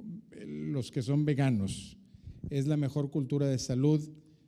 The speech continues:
o el carnívoro es el que tiene mejor cultura de salud, yo creo que es un tema complejo en donde hay algo de evidencia de ambas partes y yo no estoy seguro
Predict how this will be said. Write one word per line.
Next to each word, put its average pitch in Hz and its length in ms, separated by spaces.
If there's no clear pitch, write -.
o 156 140
el 135 140
carnívoro 151 760
es 143 160
el 151 80
que 139 100
tiene 151 240
mejor 147 280
cultura 147 320
de 139 60
salud, 147 300
yo 143 220
creo 160 140
que 165 80
es 160 100
un 147 100
tema 151 280
complejo 143 500
en 135 80
donde 123 240
hay 131 160
algo 135 240
de 135 60
evidencia 127 440
de 123 80
ambas 123 240
partes 113 480
y 120 160
yo 147 460
no 143 300
estoy 139 320
seguro 160 520